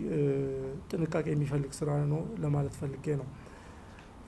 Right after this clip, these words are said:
ከነጃሺ ጋር ያው መፍጠን ድጋሚ ለማንሳት ያው በምንችለው ነገር ሁሉ፣ እ፣ ከፍተኛውን ትኩረት ከምንሰጣቸው አካባቢዎች አንዱ እሱ እንደሆነ ነው።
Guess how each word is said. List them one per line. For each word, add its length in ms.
ከነጃሺ 600
ጋር 200
ያው 160
መፍጠን 500
ድጋሚ 480
ለማንሳት 540
ያው 140
በምንችለው 600
ነገር 240
ሁሉ፣ 180
እ፣ 100
ከፍተኛውን 640
ትኩረት 340
ከምንሰጣቸው 680
አካባቢዎች 560
አንዱ 220
እሱ 200
እንደሆነ 400
ነው። 140